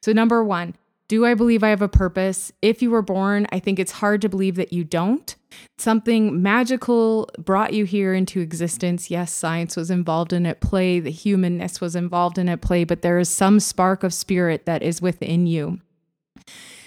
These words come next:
How do you know what your purpose is?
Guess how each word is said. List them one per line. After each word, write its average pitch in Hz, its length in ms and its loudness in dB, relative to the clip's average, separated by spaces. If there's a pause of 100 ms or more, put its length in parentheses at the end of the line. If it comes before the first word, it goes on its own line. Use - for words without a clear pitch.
(100)
How 214 180 0
do 220 80 4
you 226 160 6
know 196 280 4
what 190 180 0
your 190 160 0
purpose 180 520 -2
is? 175 520 -6